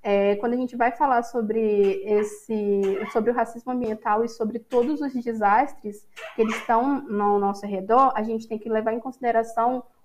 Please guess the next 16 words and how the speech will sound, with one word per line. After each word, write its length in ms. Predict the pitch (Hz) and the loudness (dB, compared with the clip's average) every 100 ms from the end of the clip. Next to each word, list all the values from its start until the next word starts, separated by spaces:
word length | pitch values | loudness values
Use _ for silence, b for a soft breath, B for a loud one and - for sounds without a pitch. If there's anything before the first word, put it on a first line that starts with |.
| - | -2
o 80 | |
meio 400 | 233 233 233 269 | 0 2 2 0
que 180 | - 277 | -2 -4
nos 220 | 262 247 | -2 -2
encontram, 640 | 269 294 277 233 220 220 214 b b | -2 -2 -2 -2 -4 -6 -12 b b
porque 260 | - 220 240 | -14 -4 0
as 100 | 226 | 0
comunidades 720 | 233 233 226 220 220 208 208 | 0 0 0 2 2 2 -2
indígenas, 680 | 202 202 240 277 254 214 202 | -4 -4 -4 -4 -2 -2 -2
elas 240 | 208 208 214 | -2 -2 -2
não 160 | 220 | -2
conseguem 560 | 226 254 - 220 226 240 | -2 -6 0 2 2 0
ficar 280 | - 233 226 | 0 0 2
isoladas 720 | 220 240 262 214 202 202 208 | 2 4 6 6 4 0 0
do 80 | |
mundo, 480 | 233 226 214 190 185 | -2 0 0 -2 -8